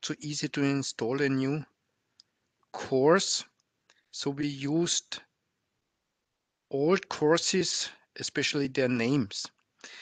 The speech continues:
So now, just to get clear for you,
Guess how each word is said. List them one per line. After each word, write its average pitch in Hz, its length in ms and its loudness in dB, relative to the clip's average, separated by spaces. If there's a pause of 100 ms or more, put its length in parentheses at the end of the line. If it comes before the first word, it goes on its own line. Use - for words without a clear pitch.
(340)
So - 240 -2
now, 151 440 4 (420)
just - 300 -2
to 156 80 -4
get - 260 -6
clear 180 380 -4
for 156 200 -6
you, 143 500 -6